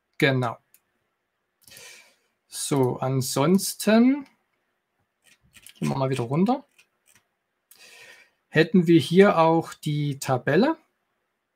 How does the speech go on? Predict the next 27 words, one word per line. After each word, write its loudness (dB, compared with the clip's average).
was 4
mittlerweile 0
von -4
mir -2
auch -6
getestet -2
und, -2
ähm, -4
was 0
auch 0
funktioniert. -2
Also -4
sei 0
es -2
jetzt, -2
äh, -4
die -4
Konstruktions-, 2
äh, 0
Arbeitsgeschichte, 0
wo -4
ihr -2
halt -2
eure 2
Modelle -2
erstellen 2
könnt, -2